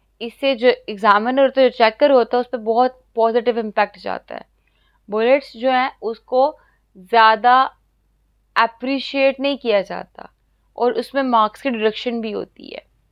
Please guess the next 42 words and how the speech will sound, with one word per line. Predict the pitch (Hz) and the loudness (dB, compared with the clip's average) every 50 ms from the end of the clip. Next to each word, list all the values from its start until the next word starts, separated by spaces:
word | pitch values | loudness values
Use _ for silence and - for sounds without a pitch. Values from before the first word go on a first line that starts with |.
| _ _ _ _ _ _ _ _ _ _ _ _ _ _ _ _ - | _ _ _ _ _ _ _ _ _ _ _ _ _ _ _ _ -12
जबकि | 208 214 240 | -10 -8 -2
पैराग्राफ | 226 254 240 240 262 277 262 294 285 277 277 - | 4 6 8 8 8 8 8 6 4 4 4 0
की | - 277 269 | -4 -6 -4
फॉर्म | - 240 220 214 | 0 0 0 0
में | 220 220 220 214 | 0 0 0 0
लिख | 208 202 196 - - | -2 -4 -6 -4 -2
के | 240 247 | -2 -2
जब | 208 233 214 220 | 0 0 0 0
इंपॉर्टेंट | 214 208 190 208 208 202 208 214 208 202 190 | 0 0 2 2 2 2 0 -2 -4 -2 0
वर्ड्स | 190 196 196 214 214 - | 0 0 0 0 -2 -4
को | - 233 214 | -6 -4 0
हाईलाइट | 208 196 185 185 190 185 185 180 | 2 2 2 2 2 0 -2 -4
किया | - 202 190 180 | -6 -8 -6 -4
जाता | 196 190 185 185 - 226 | -4 -4 -4 -4 -4 -4
है | 240 | -4
उस | 247 - 220 202 - _ _ - | -4 -6 -8 -12 -14 _ _ -20
चीज़ | - - 208 208 - - | -12 -10 -10 -10 -8 -4
को | - 247 254 254 254 - - _ _ _ _ _ - | 0 0 0 0 -2 -6 -20 _ _ _ _ _ -6
चेकर | - 220 214 - 254 254 247 | -4 -4 -2 0 0 0 0
बहुत | 202 202 214 196 226 247 233 | 0 -4 -6 -4 -2 -2 -2
ज़्यादा | 233 208 196 226 - - | -2 -2 -4 -2 -2 -2
अप्रिशिएट | 226 226 - 233 240 233 - - - 214 190 - | -2 -4 -4 -10 -10 -10 -10 -8 -8 -8 -8 -8
करता | _ 196 190 185 220 | _ -8 -8 -6 -6
है, | |
चेकर | 202 226 220 - 247 | -8 -6 -4 -4 -2
के | 220 262 | 0 0
लिए | 262 269 262 | 2 2 2
आसानी | - 240 - 240 226 220 220 233 247 | 0 0 0 0 0 0 0 -2 -4
भी | 220 240 226 | -4 -2 -2
रहती | 196 180 170 - - 190 | -2 -4 -4 -6 -10 -12
है | 180 175 | -12 -12
उसमें | 175 - _ - 175 170 _ _ _ _ _ _ _ - | -12 -16 _ -20 -20 -20 _ _ _ _ _ _ _ -6
और | 226 226 | -6 -6
पेपर | 214 - 233 226 226 233 | -4 -2 -4 -4 -2 -2
में | 254 247 | -2 0
भी | 220 262 | 0 -2
एक | 254 - | -4 -6
सिमेट्री | - - 240 226 214 - 226 262 277 | -8 -10 -8 -8 -8 -8 -4 0 0
और | 269 220 | 0 0
नीटनेस | 220 214 208 196 190 190 196 190 190 - 175 | -2 -4 -8 -8 -8 -6 -6 -6 -6 -6 -8
आती | - - _ _ _ - | -8 -10 _ _ _ -20
है। | - | -20